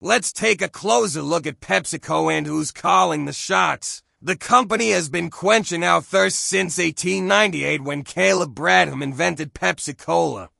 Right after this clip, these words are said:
Fast forward to nineteen sixty-five, and PepsiCo was born after a merger deal.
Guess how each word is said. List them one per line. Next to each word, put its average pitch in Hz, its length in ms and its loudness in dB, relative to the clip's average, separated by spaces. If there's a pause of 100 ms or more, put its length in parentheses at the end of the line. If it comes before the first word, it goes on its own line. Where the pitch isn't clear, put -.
(100)
Fast 233 440 2
forward 185 500 0
to 170 100 -8
nineteen 170 640 -2
sixty-five, 175 1040 -2 (120)
and 185 260 -2
PepsiCo 160 640 -2
was 147 160 -8
born 180 340 2
after 165 320 -2
a 151 40 -6
merger 156 380 -2
deal. 113 380 -10